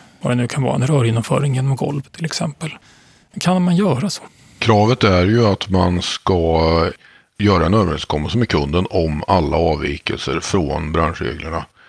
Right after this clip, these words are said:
Speaker 2: i förväg. Har man inte gjort det, de har inte gjort sitt jobb, eh, riktigt.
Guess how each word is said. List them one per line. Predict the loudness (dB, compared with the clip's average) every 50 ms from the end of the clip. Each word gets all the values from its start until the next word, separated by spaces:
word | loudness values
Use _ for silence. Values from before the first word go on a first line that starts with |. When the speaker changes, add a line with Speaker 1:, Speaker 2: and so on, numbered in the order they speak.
| _ _ _ _ _ -8
Speaker 2:
i | -2 0 0 0
förväg. | 2 2 2 2 2 0 -2 -4 -8 -8 -8 -10 -12 -14 -20 -20 _ _ _ -10
Har | -4 -2 0
man | 2 2 2
inte | 2 2 2 4
gjort | 4 4 4 2 2 2
det, | 0 0
de | 2 2 2 2
har | 2 2
inte | 2 2
gjort | 0 0 0 0
sitt | -2 -4 -2 0
jobb, | -2 -2 -2 -4 -8 -14 _ _ _ _ _ _ _ _ _ _ -8
eh, | -6
riktigt. | -4 -2 0 0 0 -2 -2 -4 -4 -4 -6